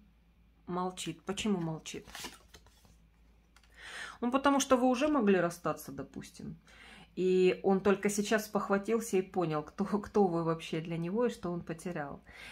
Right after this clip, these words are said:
И ему хотелось бы вас вернуть, но, может быть, гордый ш-, или, ну, какие-то другие причины не позволяют ему этого вам сказать.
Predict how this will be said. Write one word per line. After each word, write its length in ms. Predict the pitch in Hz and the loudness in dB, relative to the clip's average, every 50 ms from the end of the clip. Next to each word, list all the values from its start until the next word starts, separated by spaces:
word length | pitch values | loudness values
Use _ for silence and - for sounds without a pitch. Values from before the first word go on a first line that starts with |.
| - - - | -16 -10 -4
И 60 | 180 | 0
ему 180 | 180 185 196 190 | 2 2 2 4
хотелось 560 | - - 214 208 208 254 247 240 233 220 202 | 4 4 2 4 6 6 8 8 8 6 4
бы 180 | 196 190 208 208 | 4 2 4 6
вас 280 | 202 214 208 208 - | 6 6 6 4 2
вернуть, 840 | 202 196 220 220 214 214 214 226 240 240 202 151 131 - - - - - _ _ - - - - - - _ - | 0 2 4 4 4 2 2 2 4 4 2 0 -2 -4 -12 -18 -20 -20 _ _ -20 -20 -20 -20 -20 -18 _ -2
но, 480 | 185 185 196 196 190 190 190 185 185 - - - _ - _ _ _ _ _ _ _ _ _ - | 2 4 6 6 6 6 6 4 2 -4 -16 -20 _ -20 _ _ _ _ _ _ _ _ _ 0
может 300 | 262 302 277 262 240 220 | 2 4 4 4 2 4
быть, 320 | 214 247 233 175 180 180 | 4 4 4 2 0 -4
гордый 800 | - - 190 185 185 170 - 147 151 143 147 131 - - - _ _ _ - | -2 0 4 4 4 4 2 0 -6 -6 -6 -6 -8 -12 -18 _ _ _ -16
ш-, 220 | - - - - _ - - - | -14 -14 -14 -14 _ -16 -8 -4
или, 320 | 180 180 170 175 175 175 - - - - - - | -2 0 0 0 -2 -4 -8 -16 -20 -20 -18 -14
ну, 80 | - - | -14 -6
какие-то 320 | - - 202 208 - - | 0 0 0 0 2 4
другие 340 | 190 190 185 170 185 190 180 | 4 4 4 4 2 2 2
причины 400 | 180 180 175 170 - 185 165 170 | 2 2 -2 -2 -2 -4 -4 -4
не 120 | 165 165 | -4 -4
позволяют 680 | 160 165 175 160 165 180 180 180 165 156 151 139 139 - | -4 -4 -4 -4 -2 -2 0 0 0 0 0 -2 -4 -8
ему 220 | - 151 147 143 | -12 -12 -12 -12
этого 340 | 156 156 - - 156 151 - | -12 -12 -12 -12 -10 -10 -10
вам 180 | - 156 151 - | -10 -10 -10 -10
сказать. 600 | - - - - 180 196 214 247 294 294 - | -12 -12 -10 -8 -4 -2 0 0 -2 -2 -6